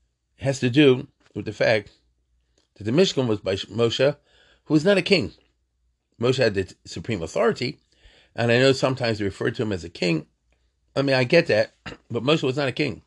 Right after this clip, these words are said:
And he was a leader. We don't call Moshe Malkeinu, we call Moshe Rabbeinu. He had a, a kind, kind of a unique role,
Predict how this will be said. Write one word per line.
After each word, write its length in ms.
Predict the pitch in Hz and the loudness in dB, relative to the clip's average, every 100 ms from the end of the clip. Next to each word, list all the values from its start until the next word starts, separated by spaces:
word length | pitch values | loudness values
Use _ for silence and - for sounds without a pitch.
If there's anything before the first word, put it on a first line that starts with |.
| _ _ _ _ _ _ _ _ _ _ _ | _ _ _ _ _ _ _ _ _ _ _
And 540 | 120 113 107 107 104 - _ _ | 2 4 2 0 -4 -10 _ _
he 100 | - | -6
was 80 | 156 | 0
a 60 | 196 | 2
leader. 300 | 240 233 165 - _ _ _ _ | 2 2 -2 -6 _ _ _ _
We 80 | 135 | -2
don't 140 | 165 151 | -2 2
call 140 | 151 | 2
Moshe 260 | 127 127 127 | 2 2 0
Malkeinu, 380 | 104 101 160 | -4 -2 -2
we 80 | 156 | 0
call 140 | 139 127 | 0 0
Moshe 260 | 131 135 | 0 0
Rabbeinu. 380 | 139 151 147 85 _ _ _ _ _ _ _ _ _ 104 110 110 85 - _ _ _ _ | 0 0 -2 -4 _ _ _ _ _ _ _ _ _ -6 -2 0 -2 -6 _ _ _ _
He 100 | 160 | 0
had 60 | 175 | 2
a, 320 | 156 - 143 | 2 -4 -6
a 40 | |
kind, 280 | 139 170 170 | -4 -4 -4
kind 180 | - 165 | -2 0
of 80 | 151 | 2
a 60 | |
unique 380 | 147 151 185 170 | 2 2 2 2
role, 360 | 175 120 82 | 2 2 0